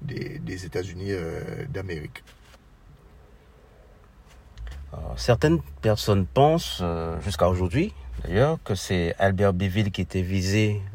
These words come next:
Speaker 2: dans un éventuel attentat sur le vol Air France cent dix-sept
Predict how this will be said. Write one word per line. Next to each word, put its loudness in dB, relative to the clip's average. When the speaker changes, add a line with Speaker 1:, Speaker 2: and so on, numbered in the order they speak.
Speaker 2:
dans -2
un 2
éventuel 2
attentat 4
sur -4
le 0
vol 2
Air 2
France -2
cent -4
dix-sept -2